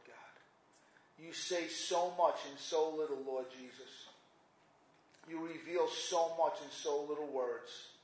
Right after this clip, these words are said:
And we thank you, O God, and we ask that you breathe upon the text. Holy Spirit, come and anoint thine lips, Father God, and to speak the truth, Father God, that will encourage us and liberate us, Father God, from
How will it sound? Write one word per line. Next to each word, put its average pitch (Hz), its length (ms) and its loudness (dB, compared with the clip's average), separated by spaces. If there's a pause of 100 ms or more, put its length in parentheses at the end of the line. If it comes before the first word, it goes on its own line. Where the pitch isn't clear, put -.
(760)
And 143 100 -6
we 147 180 -4
thank 160 320 2
you, 143 160 0
O 131 80 0
God, 127 340 0
and 131 100 -6
we 147 140 2
ask 147 160 0
that 147 160 -6
you 135 80 -10 (100)
breathe 160 300 -6
upon 151 320 -2
the 147 60 -4
text. - 440 -6
Holy 160 240 0
Spirit, 147 480 -2
come 139 320 -6
and - 560 -16
anoint 165 300 -4
thine 143 340 0
lips, 131 200 -6 (100)
Father 120 320 -4
God, 120 340 -4
and 113 240 -20
to 120 360 -18 (480)
speak 233 440 -6
the 220 100 -2
truth, 160 480 -4
Father 131 360 0
God, 127 300 0
that 131 180 0
will 139 220 0
encourage 165 520 0
us 143 240 2
and 139 400 -12
liberate 160 440 4
us, 139 240 0
Father 135 360 0
God, 131 320 6
from 123 100 -10